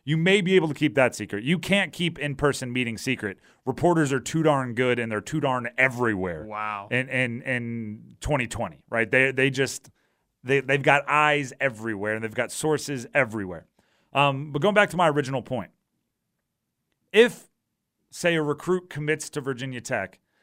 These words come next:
Speaker 1: and then they take another visit to the school in their home state, a North Carolina kid commits to Virginia Tech, and then he takes,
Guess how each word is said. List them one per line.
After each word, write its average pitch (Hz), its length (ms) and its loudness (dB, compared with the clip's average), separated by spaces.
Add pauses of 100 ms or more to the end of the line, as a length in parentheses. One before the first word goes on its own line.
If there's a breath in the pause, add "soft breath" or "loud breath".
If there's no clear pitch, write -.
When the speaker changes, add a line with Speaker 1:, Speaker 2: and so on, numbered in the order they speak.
(160)
Speaker 1:
and 131 140 -2
then 147 120 0
they 143 100 4
take 147 260 0
another 143 300 0
visit 131 520 0
to 127 540 -2 (320 soft breath)
the 143 80 -2
school 147 400 2
in 131 80 -2
their 127 200 2
home 120 180 -2
state, - 300 -10 (160)
a 135 60 -8
North 180 200 2
Carolina 143 400 4
kid 139 240 -2
commits 139 280 -4
to 139 100 -10
Virginia 127 340 -4
Tech, 120 320 -2 (280 soft breath)
and 127 120 -4
then 147 80 2
he 147 80 0
takes, 139 420 0